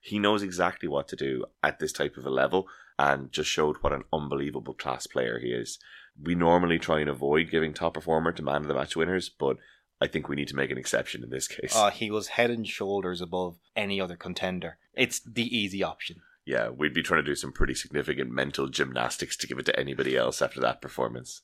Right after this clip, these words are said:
Speaker 2: Pretty much.
Speaker 1: So, what about you, Porrick? Clown of the round. Connacht coming for this one?
Speaker 2: W-, welcome to mental gymnastics. <laughs>
Speaker 1: <laughs>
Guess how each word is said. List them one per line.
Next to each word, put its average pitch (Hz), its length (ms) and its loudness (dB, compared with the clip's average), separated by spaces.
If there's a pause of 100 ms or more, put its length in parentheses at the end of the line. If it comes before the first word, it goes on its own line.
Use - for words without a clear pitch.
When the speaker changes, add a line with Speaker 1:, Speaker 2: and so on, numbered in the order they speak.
(140)
Speaker 2:
Pretty 92 260 0
much. 90 380 -4 (240)
Speaker 1:
So, 92 380 6 (260)
what 95 220 8
about 95 200 10
you, 82 100 2
Porrick? 82 340 6 (140)
Clown 87 260 6
of 82 60 2
the 82 60 6
round. 76 360 6 (240)
Connacht 90 420 2 (100)
coming 120 400 -2 (120)
for 117 120 0
this 117 220 -4
one? 127 260 -2
Speaker 2:
W-, 127 240 0
welcome 127 340 6
to 123 100 -2
mental 117 280 4
gymnastics. 101 680 -2
<laughs> 135 140 8
Speaker 1:
<laughs> - 0 -